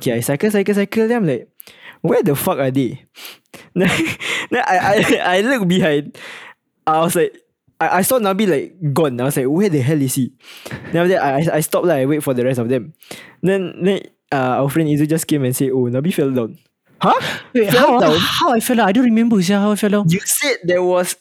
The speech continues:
Speaker 1: an old lady who didn't wanna move out the way or some shit.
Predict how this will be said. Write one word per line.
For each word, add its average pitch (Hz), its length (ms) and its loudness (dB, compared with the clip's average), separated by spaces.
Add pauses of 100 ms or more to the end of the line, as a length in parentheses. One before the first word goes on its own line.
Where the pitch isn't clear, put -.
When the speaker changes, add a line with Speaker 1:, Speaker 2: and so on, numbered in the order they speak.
Speaker 1:
an 170 220 0
old 214 200 4
lady 185 400 2
who 180 180 2
didn't 165 220 2
wanna 175 240 2
move 151 220 0
out 156 180 0
the 139 100 2
way 143 220 2
or 127 100 0
some 131 160 -2
shit. 131 280 -2